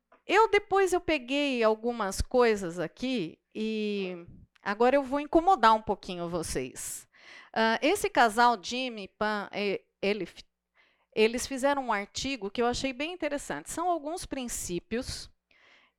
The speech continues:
que eles pedem pra que depois cada um ore por esses princípios pra tentar incomodar um pouco a gente, como que a gente agiria,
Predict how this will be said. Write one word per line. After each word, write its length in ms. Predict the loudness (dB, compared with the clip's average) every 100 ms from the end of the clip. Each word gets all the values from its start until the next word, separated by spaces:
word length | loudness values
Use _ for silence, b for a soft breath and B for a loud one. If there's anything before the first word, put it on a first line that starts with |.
| _
que 640 | -8 -2 0 0 -2 -2 -6 _ -2
eles 380 | 0 0 -4
pedem 480 | -2 2 4 4 -2
pra 300 | -4 -2 -2
que 340 | -4 -10 -8 -4
depois 500 | -2 0 2 2 2
cada 340 | 0 2 2
um 260 | 0 -2 4
ore 540 | 8 10 8 4 -4 -10 _ 0
por 140 | 4
esses 340 | 4 2 -4 -6
princípios 960 | -8 -8 -8 -4 -4 -6 -6 -6 -6 B B B B B _ _
pra 600 | 2 4 4 2 2 2 -2 _ _ _ _ _ _ _ _ _ _ _
tentar 400 | -4 -4 -2 -2
incomodar 840 | -2 -8 6 6 8 4 2 2
um 100 | 0
pouco 300 | 0 0 2
a 60 | -2
gente, 320 | -2 -6 -4
como 240 | -4 -4
que 80 | -2
a 60 | -4
gente 260 | -4 -2
agiria, 760 | 0 0 -4 -6 -6 -2 -2